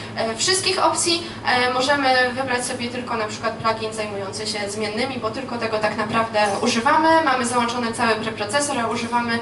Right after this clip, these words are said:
e, z niego tylko jakąś, e, malutki wycinek. Em, też jeżeli ktoś jest bardzo przywiązany do składni, e, swojej sasowej na przykład, to istnieją pluginy, które, em,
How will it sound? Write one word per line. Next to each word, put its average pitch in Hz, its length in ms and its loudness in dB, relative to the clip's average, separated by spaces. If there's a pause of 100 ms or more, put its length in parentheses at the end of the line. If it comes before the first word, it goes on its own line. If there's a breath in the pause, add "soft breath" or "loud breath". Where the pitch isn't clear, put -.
(260 loud breath)
e, 226 140 0
z - 80 -6
niego 240 220 0
tylko 226 240 -4
jakąś, 220 360 0 (360 loud breath)
e, 226 140 2
malutki 240 420 2
wycinek. 226 420 -2 (1300 loud breath)
Em, 226 440 2 (1000)
też 359 280 4
jeżeli 285 280 2
ktoś 277 280 0
jest 269 160 -2
bardzo 269 320 2
przywiązany 247 640 0 (300)
do 233 180 0
składni, 233 680 0 (360)
e, 226 60 -2
swojej 226 640 -2
sasowej 233 500 0
na 214 100 -2
przykład, 311 460 0 (260 loud breath)
to 349 60 0
istnieją 359 340 2
pluginy, 330 440 0 (180)
które, 277 280 0 (520)
em, 240 540 -2